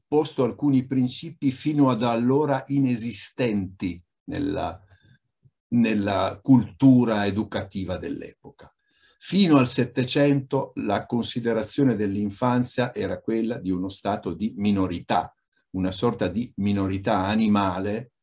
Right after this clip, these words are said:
un essere, un bambino essere imperfetto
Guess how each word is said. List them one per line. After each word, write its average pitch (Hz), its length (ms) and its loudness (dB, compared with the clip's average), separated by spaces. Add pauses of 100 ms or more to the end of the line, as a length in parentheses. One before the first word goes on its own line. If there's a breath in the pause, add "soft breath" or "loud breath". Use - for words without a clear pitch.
(120)
un 98 160 -2
essere, 104 500 -2
un 101 100 -2
bambino 101 500 2
essere 104 480 -4
imperfetto 101 1200 -2